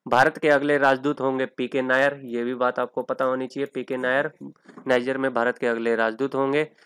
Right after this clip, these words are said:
जानवी फुकन को, जानवी फुकन को एपोलो का, एपोलो का राष्ट्रीय अध्यक्ष बनाया गया है। तो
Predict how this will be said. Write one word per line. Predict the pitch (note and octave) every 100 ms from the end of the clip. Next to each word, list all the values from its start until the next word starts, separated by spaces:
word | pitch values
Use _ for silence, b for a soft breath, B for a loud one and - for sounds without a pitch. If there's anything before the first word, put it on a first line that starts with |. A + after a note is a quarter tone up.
| b -
जानवी | C#3+ C#3 D#3 F#3
फुकन | F#3 D3+ - C#3+
को, | B2+ A2 - _ _ -
जानवी | A#2+ A#2 A#2+ B2 D3
फुकन | D3 - C3+
को | C3 D#3+ - -
एपोलो | C3+ - C#3 C#3 B2+
का, | B2 G#2+ b b b b
एपोलो | B2+ - C3+ C#3
का | C#3 C3+
राष्ट्रीय | B2 B2 C#3+ C3
अध्यक्ष | A#2+ D3 D3
बनाया | C#3+ C#3+ C#3+
गया | D3+
है। | D#3 F3
तो | D#3+